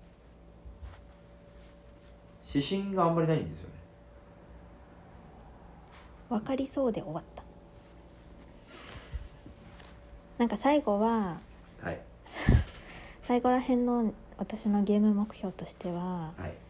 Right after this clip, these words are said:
Speaker 2: 早くゲームを終わらせるために、<laughs> 赤いカードを取らなきゃと思って、<laughs> そういう目標にしてると、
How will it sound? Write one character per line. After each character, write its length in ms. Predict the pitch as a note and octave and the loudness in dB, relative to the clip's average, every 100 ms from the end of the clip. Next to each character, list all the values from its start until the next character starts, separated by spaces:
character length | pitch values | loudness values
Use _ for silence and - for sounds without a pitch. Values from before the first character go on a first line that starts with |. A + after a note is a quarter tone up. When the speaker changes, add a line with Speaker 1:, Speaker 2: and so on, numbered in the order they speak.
| - - | -20 -8
Speaker 2:
早 160 | A3+ G#3+ | -6 -4
く 140 | F#3+ | -2
ゲ 140 | G3+ | -2
ー 60 | G3+ | -2
ム 180 | F3 E3 | -2 -2
を 20 | |
終 140 | E3+ | -4
わ 0 | |
ら 100 | F3 | -4
せ 120 | - F#3 | -6 -8
る 100 | F3+ | -6
た 160 | F#3 | -6
め 100 | F3 D#3 | -6 -2
に、 320 | F3 F3+ E3+ - - - - - - | 0 0 -2 -6 -10 -10 -12 -14 -12
<laughs> 520 | A#3 - - - - | -12 -12 -18 -20 -10
赤 260 | - - A#3 | -6 -2 -2
い 80 | |
カ 200 | A3+ B3 | 0 -4
ー 40 | A#3+ | -2
ド 120 | G3+ | -4
を 60 | F3 | -4
取 140 | F3+ | -4
ら 60 | G3 | -4
な 120 | G3+ | -6
き 140 | G3+ - | -10 -16
ゃ 40 | - | -14
と 60 | - | -10
思 120 | D3 | -10
っ 20 | - - | -12 -10
て、 240 | E3+ D3+ - - - - - - D#4+ - C#4+ | -8 -8 -12 -12 -8 -6 -4 6 6 6 2
<laughs> 800 | - - - - - - - - | 0 -10 -14 -14 -12 -14 -16 -4
そ 160 | B3+ | 2
う 40 | B3 | 4
い 100 | B3 | 4
う 100 | A#3+ | 2
目 180 | A#3 | 0
標 220 | - A#3+ A#3+ | -2 0 2
に 100 | A#3+ | 0
し 100 | - | -2
て 180 | B3 | -2
る 100 | A3+ | -2
と、 380 | A3+ D4+ C#4 - | -2 -2 -2 -4